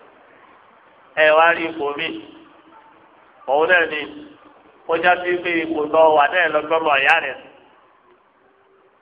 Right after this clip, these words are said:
Bí wọn náà fi rí bùkátà ten naira, ọkọ ọmọ ìyá rẹ̀ náà ten naira. Àbọ̀ gbà yí pé nǹkan tó ní àǹfààní láti mú ọmọ ìyá rẹ̀ náà lé mu.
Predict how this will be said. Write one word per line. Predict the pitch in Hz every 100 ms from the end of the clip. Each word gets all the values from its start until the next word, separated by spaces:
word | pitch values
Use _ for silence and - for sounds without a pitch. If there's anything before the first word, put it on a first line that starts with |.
| _ -
Bí | 226
wọn | 214
náà | 214 208
fi | 185
rí | 196
bùkátà | 214 202 180 190 196 180
ten | 175 196
naira, | 185 175 165 131 -
ọkọ | 170 196
ọmọ | 196 170
ìyá | 175
rẹ̀ | 202 180
náà | 185
ten | 180 190 185
naira. | 185 175 170 131 - - - _ _ _ _ _ _ _ _
Àbọ̀ | 160 190 233
gbà | 208
yí | 214
pé | 233
nǹkan | 254 202 202
tó | 208 214
ní | 208 220 247 240 -
àǹfààní | 160 175 - 180 208
láti | 226 233 226
mú | 202
ọmọ | 208 208
ìyá | 190 220
rẹ̀ | 226
náà | 220 214
lé | 202
mu. | 202